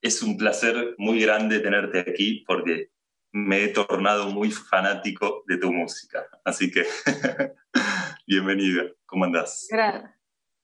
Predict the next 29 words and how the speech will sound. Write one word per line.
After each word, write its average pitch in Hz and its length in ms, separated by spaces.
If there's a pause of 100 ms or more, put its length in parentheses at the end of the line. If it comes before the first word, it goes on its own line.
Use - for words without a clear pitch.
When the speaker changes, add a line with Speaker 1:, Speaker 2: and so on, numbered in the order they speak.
(420)
Speaker 2:
muy 240 220
bien, 240 340
Leandro, 220 560
qué 226 120
lindo 220 520
saberlo. 202 520
No 214 80
sabía 226 360
que 202 80
eras 196 260
fan. 185 400 (180)
Qué 220 60
bueno. 208 260 (200)
Speaker 1:
<laughs> 104 80
Sí, 95 640
sí. 95 420 (480)
Sí, - 800
eh, 104 300
no, 135 440
no 120 140
te 127 120
conocí 110 400
hace 127 200
tanto, 131 720 (400)
pero 90 540
sí, 98 420
me 90 100
torné 92 360
fan. 123 460